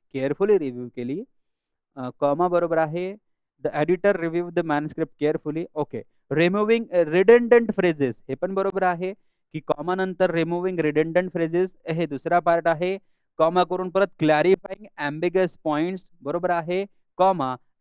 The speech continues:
"and restructuring the conclusion effectively." So इफेक्टिव्हली आणि कन्क्लुजनमध्ये हा जो कॉमा यूज केलेला आहे हा चुकीचा आहे, म्हणजे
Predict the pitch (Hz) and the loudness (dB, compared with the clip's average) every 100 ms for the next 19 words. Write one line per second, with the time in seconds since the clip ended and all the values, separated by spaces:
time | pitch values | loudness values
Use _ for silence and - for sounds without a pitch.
0 | 196 208 156 139 _ - 160 247 - - | -2 0 0 -2 _ 0 2 2 -2 -2
1 | 190 - 190 185 190 180 202 - 151 156 | -2 0 -2 -2 -2 -2 -4 -4 -4 -2
2 | 170 170 180 190 160 139 151 - - 135 | -4 -2 -2 -4 -6 -4 -4 -6 -8 -6
3 | 127 156 120 - _ _ - - 180 156 | -4 -4 -6 -8 _ _ -12 -8 -6 -4
4 | - 208 - 196 175 160 156 _ - 147 | -2 -2 2 2 2 -2 -2 _ -8 -4
5 | 156 165 160 180 185 175 170 151 139 131 | 0 0 0 -2 -4 -4 -2 -4 -4 -6
6 | 131 _ - 147 160 - 151 151 190 190 | -10 _ -6 -4 -4 -4 0 0 0 -4
7 | 165 147 156 143 143 135 120 123 120 _ | -6 -8 -4 -2 -2 -2 -4 -8 -10 _
8 | _ - 170 151 - 135 - 131 120 120 | _ 0 0 0 -4 -4 -4 -6 -6 -8
9 | 120 _ - 156 160 | -10 _ -8 -6 -4